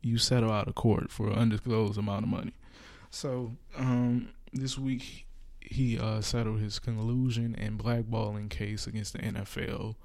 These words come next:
him and, um, Eric Reed. And it is being reported that his, uh, that his, uh, award,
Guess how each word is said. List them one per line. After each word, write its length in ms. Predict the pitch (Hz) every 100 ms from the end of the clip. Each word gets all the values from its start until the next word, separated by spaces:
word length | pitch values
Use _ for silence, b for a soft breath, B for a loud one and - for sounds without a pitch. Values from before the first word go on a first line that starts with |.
| B B B
him 240 | - 113 113
and, 120 | 107
um, 460 | 98 104 101 107 -
Eric 260 | 110 104 104
Reed. 480 | 113 110 107 107 117 - B B B B B B -
And 240 | 135 131
it 160 | 131 135
is 160 | 123
being 340 | 120 135 135 120
reported 680 | 120 - 131 123 127 -
that 220 | 107 113 110
his, 420 | 110 110 107 -
uh, 640 | - - 85 - - - 110 - - - - 139
that 200 | 117 110
his, 220 | 110 104
uh, 340 | - 107 104 101
award, 580 | 107 113 123 113 104